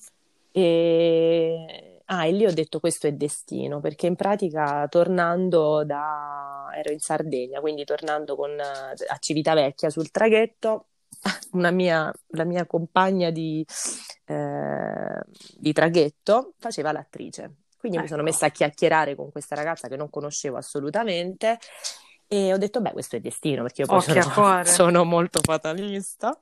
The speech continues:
Speaker 2: No, ma poi quando senti qualcuno che parla di una cosa che, no, che, che tu, che a te piace,
Speaker 1: Sì.
Speaker 2: è bellissimo, così
Speaker 1: E
Speaker 2: a caso.
Speaker 1: quindi lei, eh, mi ha detto, "Guarda, io ho fatto questa scuola", per cui io poi mi sono informata e sono entrata in questa scuola.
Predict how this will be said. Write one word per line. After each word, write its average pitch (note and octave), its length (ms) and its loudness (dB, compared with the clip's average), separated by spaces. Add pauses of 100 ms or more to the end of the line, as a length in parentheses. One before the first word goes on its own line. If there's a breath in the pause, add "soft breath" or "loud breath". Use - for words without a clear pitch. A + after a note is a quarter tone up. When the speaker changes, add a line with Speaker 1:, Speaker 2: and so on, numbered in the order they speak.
(140)
Speaker 2:
No, G3+ 100 2
ma F#3+ 120 2
poi A#3 200 4
quando F#3+ 220 -2
senti F3+ 340 -6
qualcuno F3+ 380 -6
che F3 120 -10
parla F3 300 -2
di D#3+ 100 -8
una E3 120 -10
cosa E3 300 -8
che, D#3 560 -8
no, F3+ 260 -8
che, E3 600 -6
che - 140 -18
tu, E3 260 -10
che - 120 -10
a D#3 40 -8
te - 180 -6
piace, E3+ 640 -2 (120)
Speaker 1:
Sì. D3 180 -6
Speaker 2:
è C3+ 60 -10
bellissimo, D#3+ 720 -12
così F3+ 240 2
Speaker 1:
E - 20 2
Speaker 2:
a E3+ 60 0
caso. F#3 340 2
Speaker 1:
quindi E3+ 540 0
lei, B3 600 2
eh, D3 880 -10
mi D3+ 100 -4
ha D#3+ 60 -2
detto, F3 220 -6
"Guarda, D#3+ 200 4
io F3+ 60 0
ho F3+ 40 -4
fatto D3 300 -8
questa D3+ 280 -4
scuola", G#3+ 540 -2
per D3+ 100 -8
cui G3+ 120 -2
io E3+ 60 0
poi D#3 120 -4
mi D3 80 -10
sono C#3+ 160 -8
informata F3+ 680 -2
e C#3 60 -6
sono D#3+ 240 -4
entrata E3+ 320 -4
in D#3+ 80 -6
questa - 260 -8
scuola. D3 500 -2